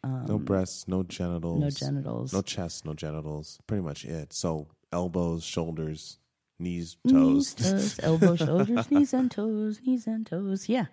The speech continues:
Speaker 1: all those pe-, all those pieces. Her face.
Speaker 2: Face, okay.
Speaker 1: Uh, their face. I'm sorry, not her face. Their face.
Speaker 2: Her face, his face, their face.
Speaker 1: Their face.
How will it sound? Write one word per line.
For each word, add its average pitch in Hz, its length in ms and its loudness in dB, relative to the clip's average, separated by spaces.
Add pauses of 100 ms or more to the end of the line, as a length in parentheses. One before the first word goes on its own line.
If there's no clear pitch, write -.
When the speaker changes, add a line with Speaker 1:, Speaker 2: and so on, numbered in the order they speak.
(400)
Speaker 1:
all - 140 0
those 254 180 -2
pe-, 156 260 -6 (120)
all 202 140 -2
those 202 180 -2
pieces. - 600 -8 (100)
Her 185 140 -4
face. - 640 -2 (400)
Speaker 2:
Face, 90 460 -8 (120)
okay. 80 320 -8 (420)
Speaker 1:
Uh, 147 100 0 (160)
their 131 340 -4
face. - 340 -8
I'm - 160 0
sorry, 60 320 -8
not 71 220 -8
her 120 300 -10
face. - 300 -16
Their 143 320 0
face. - 340 -12
Speaker 2:
Her 107 120 -4
face, 101 300 -4
his 85 220 -4
face, 85 320 -6
their 76 200 -8
face. - 320 -12
Speaker 1:
Their 139 240 -6
face. - 380 -16